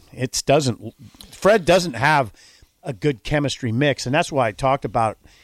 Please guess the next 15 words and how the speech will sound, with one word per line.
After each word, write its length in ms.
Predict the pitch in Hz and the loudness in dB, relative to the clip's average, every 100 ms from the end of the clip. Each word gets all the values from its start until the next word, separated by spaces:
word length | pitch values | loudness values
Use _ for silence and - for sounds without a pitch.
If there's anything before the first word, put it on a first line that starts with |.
| _ _ - | _ _ -20
he 160 | - 160 | -10 -6
put 200 | - 226 | -4 -2
this 140 | 180 | -2
roster 500 | 110 120 165 - 131 | 0 2 2 0 -8
together. 640 | 101 95 95 92 95 95 - _ _ _ - | -8 -10 -8 -8 -10 -12 -14 _ _ _ -6
You 140 | 175 | -4
have 280 | - 294 339 | 0 0 0
to 80 | 170 | -2
be 120 | 127 | -4
thinking 500 | 107 - 175 247 131 | -4 -2 0 2 0
about 340 | 95 104 95 - | -2 -2 -4 -4
that 180 | 101 | -6
a 60 | 85 | -6
little 280 | 95 131 92 | -2 0 -2
bit. 300 | - - | -6 -20